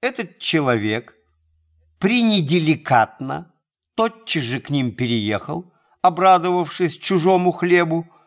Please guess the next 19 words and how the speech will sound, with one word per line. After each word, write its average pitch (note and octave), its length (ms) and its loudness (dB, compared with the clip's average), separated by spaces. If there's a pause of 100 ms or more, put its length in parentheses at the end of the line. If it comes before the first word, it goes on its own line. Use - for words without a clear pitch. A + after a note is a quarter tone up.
(400)
ел B3 380 2
и - 180 0
спал C#3+ 600 4
у G#3 80 -6
них A#3+ 440 -6 (560)
и D#3+ 100 -2
стал, E3 480 2
наконец, G#3+ 640 -4 (260)
третировать F#3 840 0 (160)
хозяина G#3 920 0 (120)
свысока. D3 840 -2 (1300)
Уверяли, F3 500 2
что E3+ 220 0
Вергинский E3+ 1040 -2 (300)
при D#3+ 180 2
объявлении E3 800 0
ему D#3 240 2
женой D3+ 460 0
отставки C3 840 -2